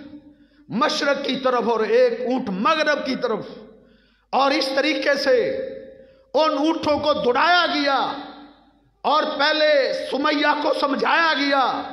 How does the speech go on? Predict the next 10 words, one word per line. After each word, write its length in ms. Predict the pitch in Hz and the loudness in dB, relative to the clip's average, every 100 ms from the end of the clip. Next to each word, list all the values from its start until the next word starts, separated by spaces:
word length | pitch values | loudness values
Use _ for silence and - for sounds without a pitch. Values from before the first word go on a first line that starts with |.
| - - - - | -16 -20 -20 -4
कि 60 | 277 | 0
अब 200 | 311 311 | 0 2
भी 80 | 359 | 0
बाज 320 | 320 294 285 | 4 4 4
आ 100 | 269 | 2
जा, 180 | 254 240 156 - - - - - | 2 0 -2 -6 -12 -18 -20 -10
और 240 | 190 202 202 | -4 -2 -2
फिर 140 | 202 202 | -2 -2
उसने 400 | 190 196 196 170 113 90 - - - _ _ - | -2 -4 -4 -4 -6 -12 -20 -20 -20 _ _ -8
इंतहाई, 720 | 196 - 220 196 247 262 - | -6 -4 -4 0 -2 -2 -6